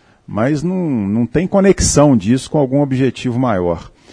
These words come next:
Eu acho que a gente tem um processo de conscientização muito forte, de preparação muito forte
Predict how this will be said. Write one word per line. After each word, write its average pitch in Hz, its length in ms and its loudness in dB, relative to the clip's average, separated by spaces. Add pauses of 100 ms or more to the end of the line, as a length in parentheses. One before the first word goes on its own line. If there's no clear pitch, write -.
(320)
Eu 101 140 -2
acho 131 160 -4
que - 40 -6
a 156 40 -4
gente 156 160 -6
tem 156 120 -4
um 208 80 -2
processo 127 520 2
de - 80 -12
conscientização 104 880 -4
muito 123 320 -4
forte, 107 440 -4
de 104 100 -6
preparação 123 840 -2
muito 135 260 -4
forte 123 540 -4